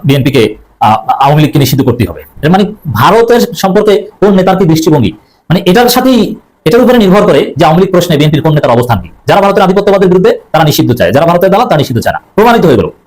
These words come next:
আওয়ামী লীগের পুনর্বাসন হলে দেশে মানুষ বাস করতে পারবে না, রিজভী। এর মানে রিজভিও ফারুকের বিরুদ্ধে কথা বলছেন, আহ, ফখরুলের বিরুদ্ধে কথা বলছেন।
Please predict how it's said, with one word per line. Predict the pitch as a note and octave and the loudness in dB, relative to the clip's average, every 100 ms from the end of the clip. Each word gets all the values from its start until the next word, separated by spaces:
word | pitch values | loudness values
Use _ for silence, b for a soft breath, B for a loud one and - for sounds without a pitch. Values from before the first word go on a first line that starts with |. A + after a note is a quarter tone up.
| _ - | _ -2
আওয়ামী | F3 A3 | 0 2
লীগের | A#3+ A#3 | 2 2
পুনর্বাসন | G#3 G#3 G#3+ | 2 2 2
হলে | G3 D#3 | 2 0
দেশে | D3 E3 | 0 0
মানুষ | E3+ D3+ | 0 0
বাস | C#3+ | 0
করতে | D3 B2+ | -2 0
পারবে | A2+ B2 | 0 0
না, | |
রিজভী। | C3+ G#2 F#2 - - _ _ _ _ _ _ _ - | 0 -2 -6 -14 -20 _ _ _ _ _ _ _ -4
এর | C#3+ | 0
মানে | E3 | 2
রিজভিও | D3+ E3+ G#3 | 2 2 2
ফারুকের | F#3+ F3+ | 2 0
বিরুদ্ধে | E3+ D#3+ D3+ | 2 2 0
কথা | D3+ | 0
বলছেন, | C#3+ D3 - _ _ - | -4 -8 -16 _ _ -2
আহ, | B2+ A#2+ - - | 0 -2 -8 -6
ফখরুলের | C#3+ C#3+ | -2 0
বিরুদ্ধে | C3+ C3+ A#2+ | 0 0 0
কথা | A2+ | 0
বলছেন। | G#2+ | -2